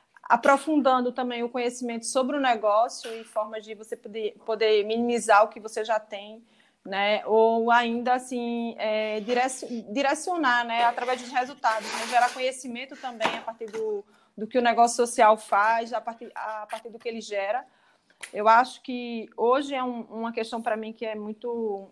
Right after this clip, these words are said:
importante, que eu acho que tem essa lacuna enorme, é que, é, as organizações sociais e os negócios precisam gerar um conhecimento, né, até pra orientar mais esse setor, pra poder, né, aperfeiçoar formas de gerar mais impacto social,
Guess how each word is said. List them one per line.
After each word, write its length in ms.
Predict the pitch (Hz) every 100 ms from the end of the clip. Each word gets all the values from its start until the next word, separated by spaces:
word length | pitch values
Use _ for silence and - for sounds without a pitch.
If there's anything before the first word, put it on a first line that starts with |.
| 208
importante, 800 | 226 226 226 - 220 233 247 240
que 180 | - 233
eu 80 |
acho 200 | 214 214
que 80 | -
tem 120 | -
essa 180 | 226 233
lacuna 320 | 214 220 226
enorme, 500 | 226 208 202 233 254 269 _ _ _ _
é 140 | - 208
que, 560 | - 240 240 240 240
é, 640 | 233 226 - 202 214 214 208
as 120 | 214
organizações 560 | 233 233 247 240 233 254
sociais 500 | 247 - 233 226 233
e 40 |
os 80 | 240
negócios 460 | 247 226 214 226 -
precisam 320 | 247 240 247
gerar 220 | 247 233
um 120 | 233 226 _
conhecimento, 840 | 302 302 311 330 262 247 269 339 359 _ _ - -
né, 140 | 233
até 220 | 240 247
pra 240 | 247 269 262
orientar 480 | 262 262 254 226 226 226 _ _
mais 400 | 214 220 226 262
esse 160 | 262 247
setor, 500 | 247 220 - 214 226
pra 140 | 226
poder, 640 | 226 220 226 220 220 208 156
né, 580 | 202 208 208 202 185 175
aperfeiçoar 840 | 196 240 233 240 233 240 208 220
formas 400 | - 233 226 226
de 80 | 208
gerar 300 | 202 220 233
mais 200 | 247 240
impacto 320 | 233 226 208
social, 800 | - 220 - 202 190 220 214 208